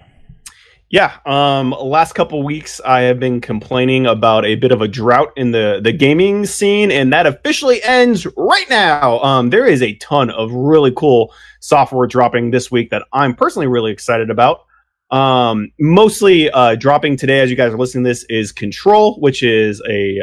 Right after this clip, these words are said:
uh, the newest game from Remedy. Uh, they did the original Max Payne, Alan Wake, uh, Quantum Break was their last game. Um, I always really liked their stuff. I, I had kind of put it in my head that Control wa-, could potentially be a dark horse for Game of the Year.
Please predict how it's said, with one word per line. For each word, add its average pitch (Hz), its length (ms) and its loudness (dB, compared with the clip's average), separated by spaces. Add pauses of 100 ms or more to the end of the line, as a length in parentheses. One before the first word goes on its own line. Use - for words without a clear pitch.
uh, 92 140 -4
the 101 100 -4
newest 123 280 0
game 120 200 0
from 104 180 -4
Remedy. 156 480 0 (360)
Uh, 101 220 2
they 123 280 2
did 120 240 0
the 117 140 -2
original 120 360 0
Max 110 340 -2
Payne, 175 560 2
Alan 113 380 -2
Wake, 147 480 0 (440)
uh, 101 160 2
Quantum 120 440 0
Break 123 400 0
was 131 200 -2
their 131 180 2
last 127 340 0
game. 131 440 0
Um, 110 300 -4
I 220 100 4
always 202 240 4
really 156 180 2
liked 131 240 0
their 170 100 -4
stuff. 170 420 -2
I, 127 320 2 (640)
I 151 100 4
had 175 120 2
kind 196 160 0
of 147 140 -2
put 170 160 2
it 185 100 2
in 156 80 0
my 131 140 2
head 143 280 -2
that 127 140 -2
Control 143 580 0
wa-, 127 200 2 (180)
could 131 280 0
potentially 143 440 -4
be 131 240 0
a 110 80 0
dark 117 300 -6
horse 143 300 -2
for 127 180 -4
Game 127 200 4
of 120 80 2
the 113 80 -4
Year. 120 440 -2